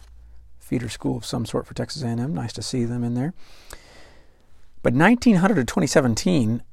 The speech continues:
a real return of eight percent, well, well, we can kinda hang there, right? That's, that's really good. And this is a little Robert Hunt aside. If you know the rule of seventy-two, if anyone's ever taught you the rule of seventy-two, it's a pretty cool rule. You have the number seventy-two,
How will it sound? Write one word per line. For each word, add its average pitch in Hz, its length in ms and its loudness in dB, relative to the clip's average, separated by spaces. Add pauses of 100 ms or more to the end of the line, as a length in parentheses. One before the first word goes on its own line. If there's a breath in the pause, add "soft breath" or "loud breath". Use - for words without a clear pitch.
(160)
a 120 100 0
real 127 220 4
return 135 240 2
of 120 60 2
eight 131 140 2
percent, 160 280 -2
well, 117 140 -6 (240)
well, - 180 -4
we 240 120 2
can 127 180 -4
kinda 127 360 -4 (360)
hang 151 320 2
there, 143 320 4
right? 117 260 2
That's, - 320 -4
that's 131 260 -8
really 104 300 -2
good. 117 260 0 (840 soft breath)
And 95 160 -8
this 107 120 -6
is 104 140 -6
a 101 60 -4
little 98 240 -6
Robert 104 300 0
Hunt 110 140 -2
aside. 120 380 2
If 98 140 -6
you 120 40 -2
know 117 140 0
the 107 100 -2
rule 123 240 0
of 95 80 -4
seventy-two, 131 680 6 (880)
if - 80 -14
anyone's 117 240 -4
ever 165 140 -6
taught 131 240 4
you 120 80 0
the 113 40 0
rule 120 120 0
of 110 60 -4
seventy-two, 113 420 2
it's 120 80 0
a 127 40 -6
pretty 127 200 0
cool 123 200 4
rule. 135 240 6 (1120 soft breath)
You 110 120 0
have 107 80 2
the 104 80 0
number 135 200 6
seventy-two, 143 580 8